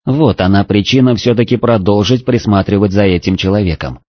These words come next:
Но сначала разберем остальную информацию. Его гейс, о котором он не сказал ни слова. С одной стороны,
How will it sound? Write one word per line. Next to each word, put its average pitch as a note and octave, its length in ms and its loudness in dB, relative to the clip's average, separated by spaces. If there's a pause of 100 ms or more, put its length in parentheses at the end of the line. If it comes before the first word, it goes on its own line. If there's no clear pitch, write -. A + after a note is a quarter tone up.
(200)
Но G2 440 0
сначала A2 600 0
разберем G#2 520 2
остальную G#2 720 0
информацию. E2 760 -4 (640)
Его C#3 340 2
гейс, A2+ 720 -4
о - 120 -6
котором A#2+ 600 0
он B2+ 240 4
не B2+ 100 2
сказал G#2 460 -2
ни G2+ 100 0
слова. C#2+ 500 -6 (380)
С - 100 -10
одной F2+ 240 -2
стороны, A2+ 500 0